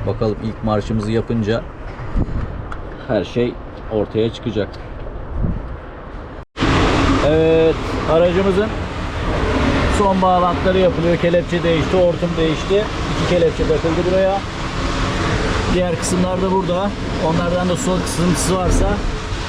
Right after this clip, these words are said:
onarılacak. Son durum bu şekilde. Birazdan da marş yapacağız. Bakalım.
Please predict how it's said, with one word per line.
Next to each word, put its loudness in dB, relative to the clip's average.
onarılacak. 4
Son 4
durum 4
bu 2
şekilde. 4
Birazdan 2
da 2
marş 2
yapacağız. 2
Bakalım. 0